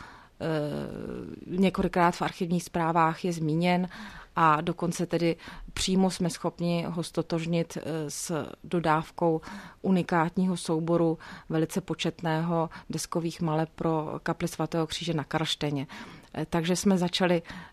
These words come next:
tou, eh, v-, pro uměnou vědu lepší variantou a, eh, další jmenovaní už vlastně ve větší míře, eh,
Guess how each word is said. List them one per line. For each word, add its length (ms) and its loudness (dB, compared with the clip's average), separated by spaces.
tou, 320 0
eh, 40 -6
v-, 180 -18
pro 160 6
uměnou 380 10
vědu 240 6
lepší 320 4
variantou 720 8
a, 420 6
eh, 260 2
další 540 4
jmenovaní 680 6
už 360 0
vlastně 520 2
ve 80 2
větší 400 4
míře, 540 8
eh, 0 -